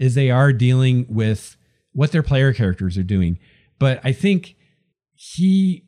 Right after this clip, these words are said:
he did a good job of, of showing you what a mass combat system in D and D could look like, even if you do or don't like his particular system. So if you're curious, watch that and see what you think of the gameplay. See if you, this is something you think you and your players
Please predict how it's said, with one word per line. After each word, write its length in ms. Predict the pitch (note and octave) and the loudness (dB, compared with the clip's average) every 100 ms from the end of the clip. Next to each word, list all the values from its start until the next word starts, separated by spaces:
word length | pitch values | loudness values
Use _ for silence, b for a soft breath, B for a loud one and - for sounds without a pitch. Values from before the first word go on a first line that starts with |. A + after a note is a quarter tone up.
| _ | _
he 180 | B2+ E3+ | -4 -2
did 200 | G#3 A#3+ | 0 0
a 80 | |
good 180 | F#3 G3 | 0 0
job 380 | D3 D#3 D#3 D3+ | 2 2 2 0
of, 360 | B2+ B2 A#2 G#2+ - | 0 -2 -2 -4 -4
of 260 | A2+ G#2 | -2 -2
showing 300 | - D3+ D3 | 0 2 4
you 140 | C3+ A2 | 4 2
what 500 | A2 B2+ C3+ A#2 - | 2 2 2 -2 -4
a 160 | A#2 A#2 | 0 2
mass 320 | A2 A#2 A2+ | 2 2 0
combat 500 | - A2+ A#2 G#2 G2 | -2 0 0 0 -2
system 380 | - G#2+ A#2 G#2 | -4 -4 -2 0
in 100 | G2 | 0
D 160 | G#2 | 2
and 100 | G2+ | 0
D 160 | G2 G#2 | 0 -2
could 220 | - G2+ | -2 -4
look 240 | F#2 A#2 F#2 | -2 -2 0
like, 360 | G2 G3+ - b b - | 0 -2 -6 b b -4
even 280 | C3 C#3 | 0 2
if 220 | B2 - B2 | 0 -2 -4
you 240 | A#2 G#2+ - _ _ _ G#2 G#2 | -4 -6 -12 _ _ _ -14 -4
do 220 | - B2+ | 0 2
or 80 | B2+ | 2
don't 280 | G#2+ A#2 A2+ | 0 -2 -2
like 340 | G2+ G#2 G#2 _ _ | -2 -2 -4 _ _
his 320 | - - B2 A2 | -6 0 0 -2
particular 600 | B2 A2 A2+ A2+ G#2 G2 | -6 -4 -4 -2 -4 -2
system. 540 | C#3+ D3 - D#3+ E3+ b b b b b | -2 -2 -2 -4 -4 b b b b b
So 200 | - D3+ | -4 -2
if 120 | D#3+ F#3+ | -2 -2
you're 100 | F#3 | -2
curious, 420 | G3+ C4 A#3+ F3 | -2 0 0 0
watch 280 | D#3+ A#3 F3+ | 0 -2 -2
that 240 | D3 C3 | -2 0
and 140 | C#3 | 0
see 200 | - C3+ | 0 -4
what 180 | C3+ D3 | -2 -2
you 100 | C#3+ | -4
think 200 | C#3+ E3+ | -2 -2
of 100 | F#3+ | -2
the 80 | F3+ | -2
gameplay. 560 | E3+ A3+ G3+ A#2+ F#2+ F#2+ | -2 -2 -2 -2 -4 -6
See 300 | - D3 D#3+ | -2 0 0
if 180 | C#3 | -2
you, 120 | C#3+ D3+ | -6 -8
this 260 | A#2 F#3 G3 | -2 -2 -2
is 100 | D3+ | -4
something 380 | D#3+ D#3 D#3+ C#3+ | -4 -2 -2 0
you 100 | C3+ | 0
think 280 | D#3 C#3 | -2 -2
you 120 | C3+ C#3 | 0 0
and 100 | C3 | 0
your 100 | A#2 | -2
players 480 | B2+ A#2 A2+ A2 | -2 -2 -2 -4